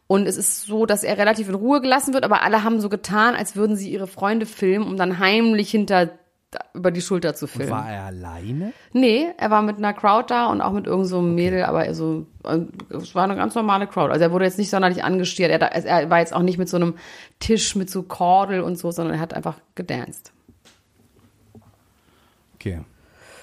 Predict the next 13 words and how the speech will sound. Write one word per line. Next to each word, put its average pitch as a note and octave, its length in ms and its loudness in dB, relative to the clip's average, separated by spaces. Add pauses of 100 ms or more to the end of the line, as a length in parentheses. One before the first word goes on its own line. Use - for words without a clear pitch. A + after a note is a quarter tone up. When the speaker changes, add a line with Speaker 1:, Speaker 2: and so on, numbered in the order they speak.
(160)
Speaker 1:
So F#3 220 -4
viel F3+ 200 -2
Speaker 2:
Unser C3+ 140 0
Speaker 1:
dazu. F#2+ 400 -4
Speaker 2:
Leben. - 60 -10 (560)
Speaker 1:
So, G3 160 2
und G3+ 80 -2
ich G3+ 100 -2
möchte A3+ 200 2
Speaker 2:
Unser A3 100 2
Speaker 1:
jetzt G3 200 2
Speaker 2:
Leben. F3 160 2
Speaker 1:
aber F3+ 200 4